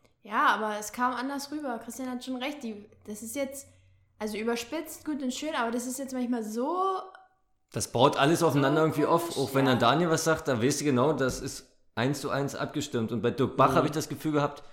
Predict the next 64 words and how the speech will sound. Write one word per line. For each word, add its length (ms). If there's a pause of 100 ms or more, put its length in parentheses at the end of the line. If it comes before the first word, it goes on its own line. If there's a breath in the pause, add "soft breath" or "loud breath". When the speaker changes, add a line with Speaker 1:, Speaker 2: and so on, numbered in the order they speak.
(1200 soft breath)
Speaker 2:
ja, 220
also 180
ich 100
fand 200
sowieso, 300
dass 200
sie 120
mit 160
Dirk 160
Bach 220
noch 120
mal 120
ein 80
bisschen 300
Speaker 3:
Ja. 140
Speaker 2:
persönlich 520
besser 520 (100)
Speaker 1:
Ja, 220
Speaker 2:
harmoniert 380
Speaker 1:
das 100
Speaker 2:
hat. 80
Speaker 1:
war 60
Speaker 2:
Dirk 120
Speaker 1:
halt 60
Speaker 2:
und 60
Speaker 1:
auch 120
Speaker 2:
Daniel 200
Hartwig 260
ist 120
super 220
da 100
drin, 220
aber 520 (840)
irgendwie 380
fand 240
ich 80
das 160
früher, 580
gut, 180
da 160
wird, 180
ich 120
meine, 140
das 120
waren 120
die 60
Anfangsjahre 500
von 180
R 160
T 80
L, 100
da 120
werden 120
sie 80
auch 40
nicht 140
so 100
viel 180
Wert 200
drauf 120
gelegt 260
haben 120
wie 80
heute. 320